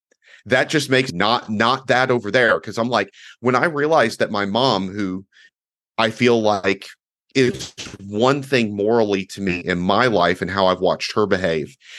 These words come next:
and then vote for something that to me stands tantamount in opposition to her moral code that she taught me.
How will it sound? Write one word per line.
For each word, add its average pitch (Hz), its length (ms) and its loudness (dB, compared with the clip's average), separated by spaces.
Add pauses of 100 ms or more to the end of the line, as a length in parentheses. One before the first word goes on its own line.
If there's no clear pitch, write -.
(240)
and 117 140 2
then 101 160 2
vote 113 460 0
for 110 100 -4
something 104 480 -2
that 95 180 0
to 101 100 -8
me 107 340 0
stands 104 720 -2 (380)
tantamount 131 840 0
in 117 260 2
opposition 107 800 -4
to 90 140 -10
her 107 300 0
moral 98 440 2
code 104 380 0
that 87 120 -6
she - 220 -8
taught 98 440 -2
me. 95 300 -2